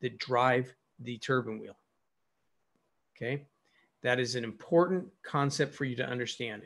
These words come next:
It is not, it is not pl-, pressure like air blowing across it or anything like that. It's the expansion of those gases. Okay. And the more heat that we're putting in the cylinders,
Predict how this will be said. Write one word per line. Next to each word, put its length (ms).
It 140
is 100
not, 380
it 80
is 120
not 220
pl-, 240
pressure 440
like 240
air 200
blowing 280
across 380
it 80
or 80
anything 160
like 140
that. 200
It's 240
the 80
expansion 680
of 80
those 180
gases. 520
Okay. 220
And 120
the 40
more 680
heat 640
that 80
we're 180
putting 300
in 80
the 80
cylinders, 680